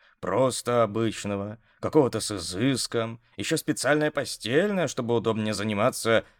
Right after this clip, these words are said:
этим самым делом. Умом мне её было не понять, но этого и не требовалось.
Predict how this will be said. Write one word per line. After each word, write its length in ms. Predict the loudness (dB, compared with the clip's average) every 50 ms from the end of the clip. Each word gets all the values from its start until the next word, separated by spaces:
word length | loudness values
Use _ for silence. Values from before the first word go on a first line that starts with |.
| _ _ _ -20 -14 -10
этим 500 | -6 -4 -2 -2 0 0 -2 -2 -4 -4
самым 720 | -2 0 2 2 2 2 2 0 -2 -2 -4 -6 -6 -2
делом. 400 | 0 2 2 2 2 0 -2 -4 -10 -20 -20 _ _ _ _ _ _ _ _ _ _ _ _ _ _ _ -8
Умом 400 | -4 -2 0 0 2 2 2 0
мне 240 | 0 -2 0 0 0
её 140 | 0 0 0
было 260 | 2 2 4 4 2
не 100 | 0 0
понять, 640 | 2 2 2 2 2 2 0 0 -2 -6 -16 -20 _ _ _ -20
но 300 | -16 -10 -6 -4 -2 -2
этого 300 | 0 0 0 0 0 2
и 40 | 2
не 100 | 0 0
требовалось. 760 | 2 2 2 2 2 0 -4 -4 -6 -8 -10 -10 -12 -12